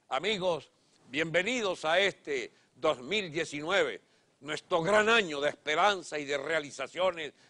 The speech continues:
en libertad. Bienvenidos todos, repúblicos de Venezuela.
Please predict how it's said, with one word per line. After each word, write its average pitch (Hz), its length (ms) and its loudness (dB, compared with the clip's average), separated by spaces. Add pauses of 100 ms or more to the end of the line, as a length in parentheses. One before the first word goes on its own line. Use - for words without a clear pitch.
(160)
en 170 320 2
libertad. 170 800 2 (380)
Bienvenidos 147 720 -4
todos, 113 440 -2 (320)
repúblicos 120 800 -4
de 127 100 -4
Venezuela. 139 600 -4